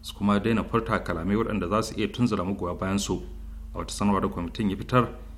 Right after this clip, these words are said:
ya yi kira da a bayar da kariya ga fararen hula tare da kaucewa duk wani abin da zai iya cutar da rayuwarsu ko kuma salwantar da ita da kuma saka su a cikin kunci. Wasu daga cikin mambobin kwamitin, waɗanda suka haɗa da China da Rasha, na kallon rikicin da cewa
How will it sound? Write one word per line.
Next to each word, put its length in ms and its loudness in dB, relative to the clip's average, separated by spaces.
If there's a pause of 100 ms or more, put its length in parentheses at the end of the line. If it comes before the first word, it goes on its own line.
(220)
ya 100 0
yi 60 0
kira 360 0
da 300 -2
a 60 -8
bayar 300 2
da 200 2
kariya 480 4
ga 80 -4
fararen 400 0
hula 260 4
tare 220 0
da 80 0
kaucewa 600 0
duk 100 0
wani 140 4
abin 200 0
da 80 0
zai 160 2
iya 200 0
cutar 280 -4
da 160 -2
rayuwarsu 480 2 (400)
ko 120 0
kuma 280 4
salwantar 480 0
da 60 0
ita 520 2
da 80 -6
kuma 200 0
saka 260 0
su 200 0
a 80 -4
cikin 240 -6
kunci. 440 -2 (680)
Wasu 180 4
daga 140 2
cikin 220 0
mambobin 400 2
kwamitin, 400 0
waɗanda 240 2
suka 200 -8
haɗa 220 2
da 80 -2
China 260 4
da 120 -4
Rasha, 320 2 (500)
na 100 -16
kallon 220 2
rikicin 460 4
da 60 -2
cewa 440 2